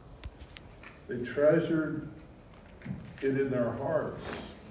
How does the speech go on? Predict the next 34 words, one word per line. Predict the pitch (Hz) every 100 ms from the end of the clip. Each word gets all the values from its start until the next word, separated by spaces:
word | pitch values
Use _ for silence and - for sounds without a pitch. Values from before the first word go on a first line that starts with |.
| - - -
And | - - - - - - - - - 113
then | 139 151
they | 147
went | 143 143 135
back | 139 165
to | -
their | 143 123
work. | 120 151 - - - - - - - -
They | 135
went | 139 -
back | 160 -
to | 175
their | 156 139
life. | 123 127 135 135 -
And | - 113
what | 117 120 -
did | 185
they | 147 147
go | 147
back | 147 151 -
doing? | 143 147 - -
They | 123
went | 160 170
back | 165 135 - - -
glorifying | - 196 - - 180 147 135 123
and | 117 107 -
praising | 214 220 185 160 143 120
God | 127 135 123 -
for | 131 123
all | - 143 147 143
that | 135 131
they | 135
had | 110
seen | - 104 95 85 82